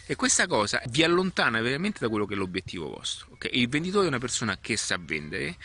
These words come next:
una persona che vende, ma è una persona che deve comunque avvalersi già di quelle che sono, eh, le linee aziendali. Ok? Non c'è no-, quello, quello che cercate voi, che è un genio della lampada,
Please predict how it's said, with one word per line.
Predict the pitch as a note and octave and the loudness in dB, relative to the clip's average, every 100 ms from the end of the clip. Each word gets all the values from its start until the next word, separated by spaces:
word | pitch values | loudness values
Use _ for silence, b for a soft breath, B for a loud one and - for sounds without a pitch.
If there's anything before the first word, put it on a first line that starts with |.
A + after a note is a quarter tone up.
| B B - | B B 0
una | B2 | 2
persona | B2 - B2 G2 - | 2 0 0 -2 -2
che | - A#2 | 0 0
vende, | A2+ C3+ F3 F#3+ G3 G3 B B B | 2 2 2 0 -2 -2 B B B
ma | B2 | 2
è | |
una | C3 | 4
persona | C3+ C#3 F#3+ C#3 | 2 0 0 0
che | A2+ | 0
deve | A#2 A2 G2+ | 2 2 2
comunque | A2 D3 C#3 - E3 D3+ B | 0 -2 -6 0 0 0 B
avvalersi | - A2+ B2+ A2+ A#2+ C3+ - - E3+ - B | -2 -2 2 2 4 2 0 -2 -4 -8 B
già | B2 C#3 E3 E3+ B B | 0 4 4 4 B B
di | - B2 | -2 2
quelle | C3 | 4
che | A#2+ A#2 | 4 2
sono, | - F3+ A#2+ G#2 G2 B B - | 2 4 4 2 -4 B B -4
eh, | A2+ A2 | 0 4
le | A#2+ | 4
linee | B2+ A#2+ A2+ | 4 2 0
aziendali. | G#2 G2+ F#2+ F#2 D#2 - G#2 - - | 0 0 -2 -2 -4 -8 -14 -20 -14
Ok? | C3+ - C#3 A2 | -10 0 0 2
Non | C#3+ | 0
c'è | D3+ G3+ | 0 -2
no-, | G#3 G3+ G3 A3 | 0 0 -2 -2
quello, | - G#3 F#3 | 2 2 2
quello | - G#3 | 2 2
che | G3 | 2
cercate | - F3+ F#3 D#3+ | 2 0 0 0
voi, | C#3 A#2+ G2+ G2+ | 2 4 4 2
che | B2 | 0
è | |
un | A#2 | 0
genio | A#2+ C#3+ | 0 0
della | C3 A2 | 2 2
lampada, | F#2 D2+ D#2+ E2+ F2 | 2 -2 -4 -6 -6